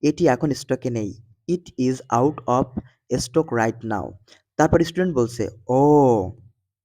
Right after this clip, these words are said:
I see, how many do you usually have?" তারপর শিক্ষার্থী বলছে, "ও, বুঝলাম, সাধারণত আপনার কাছে কয়টি বই থাকে, অর্থাৎ কয়টি ইংরেজি বই থাকে?"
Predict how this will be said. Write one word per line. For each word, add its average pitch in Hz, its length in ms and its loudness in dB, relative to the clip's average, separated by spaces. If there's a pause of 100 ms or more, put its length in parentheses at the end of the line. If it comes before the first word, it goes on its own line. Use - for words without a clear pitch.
(360)
I 131 160 2
see, 127 340 -2 (1040)
how 185 320 -2 (100)
many 180 260 2 (180)
do 147 80 2
you 143 240 2 (240)
usually 110 360 0
have?" 95 280 -8 (420)
তারপর - 240 0
শিক্ষার্থী 165 440 -6
বলছে, 156 320 -2 (960)
"ও, 170 80 8 (140)
বুঝলাম, 131 460 0 (400)
সাধারণত 175 500 -2
আপনার 165 340 0
কাছে 165 240 -6 (200)
কয়টি 151 320 4
বই 139 200 4
থাকে, 117 260 -6
অর্থাৎ 110 280 -6
কয়টি 147 260 0
ইংরেজি 151 260 -2
বই 151 160 0
থাকে?" 160 340 -4